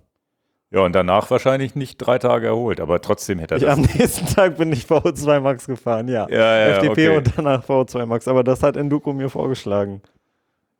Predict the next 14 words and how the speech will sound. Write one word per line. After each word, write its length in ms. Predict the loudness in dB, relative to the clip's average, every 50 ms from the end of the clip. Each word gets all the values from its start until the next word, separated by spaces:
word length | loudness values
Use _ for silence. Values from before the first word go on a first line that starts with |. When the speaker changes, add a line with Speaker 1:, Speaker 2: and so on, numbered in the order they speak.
| _ _
Speaker 2:
Und 160 | -6 -6 -6
ich 140 | -4 -2 -2
hab 120 | -2 -2
mich 160 | -2 0 0 0
auch 120 | 0 0
okay 300 | -2 -2 0 2 2 2
gefühlt, 480 | 2 0 0 0 2 2 4 4 2 0
also 240 | 0 0 0 0 -2
der 80 | -2 -2
Körper 360 | 0 -2 0 2 2 0 2
sagt 220 | 2 0 -2 -2
einem 280 | -4 -4 -4 -4 -4 -2
ja 160 | -2 0 0
auch 320 | 2 0 0 -2 -4 -12